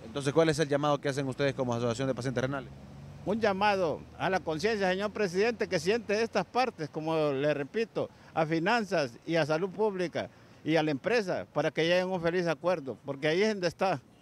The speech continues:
Speaker 2: el cuello de botella de ellos.
Speaker 1: Por los momentos están recibiendo las atenciones. ¿Cuántas atenciones recibe usted diario?
Speaker 2: Tres, eh, sesiones recibimos.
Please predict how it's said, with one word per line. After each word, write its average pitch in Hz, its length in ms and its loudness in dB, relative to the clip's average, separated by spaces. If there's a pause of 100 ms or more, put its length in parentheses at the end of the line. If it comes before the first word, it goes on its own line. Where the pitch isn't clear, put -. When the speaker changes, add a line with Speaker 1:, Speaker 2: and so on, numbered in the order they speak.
(140)
Speaker 2:
el 135 140 -6
cuello 175 220 2
de 165 80 4
botella 151 420 0
de 139 220 -2
ellos. 113 180 -6 (400)
Speaker 1:
Por 156 120 -6
los 156 100 4
momentos 175 580 2
están 151 300 2
recibiendo 151 300 -2
las 147 100 2
atenciones. 139 420 0
¿Cuántas 160 220 0
atenciones 160 340 0
recibe 151 220 -2
usted 147 180 -4
diario? 139 220 0 (400)
Speaker 2:
Tres, 180 320 2
eh, 127 220 0
sesiones 156 520 0
recibimos. 147 680 -2